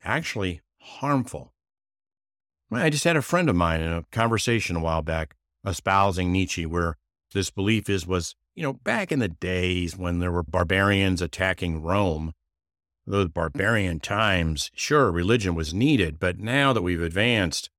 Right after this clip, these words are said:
it, it's lost its usefulness. And this is where Nietzsche was. And what's interesting about him is that he was widely read in the late nineteenth century. And there's a lot written about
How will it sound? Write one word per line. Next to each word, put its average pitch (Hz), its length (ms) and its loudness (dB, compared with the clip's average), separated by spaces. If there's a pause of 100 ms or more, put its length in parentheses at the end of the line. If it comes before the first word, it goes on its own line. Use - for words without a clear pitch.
(400)
it, - 220 -4
it's 113 220 -6
lost 101 340 2
its 82 180 -6
usefulness. 92 600 -2 (720)
And 147 120 4
this 226 160 2
is 247 100 2
where 220 140 2
Nietzsche 214 280 0
was. 78 460 -6
And 117 80 2
what's 127 160 4
interesting 220 460 2
about 120 380 2
him 92 220 0
is 90 160 -2
that 107 100 -6
he 104 60 -4
was 92 220 -2
widely 151 560 -2
read 101 540 0 (420)
in 92 140 0
the 98 100 2
late 113 240 0
nineteenth 104 540 0
century. 104 540 -4 (840)
And 95 440 0 (340)
there's 127 140 2
a 127 80 4
lot 160 480 0
written 120 420 0
about 87 340 0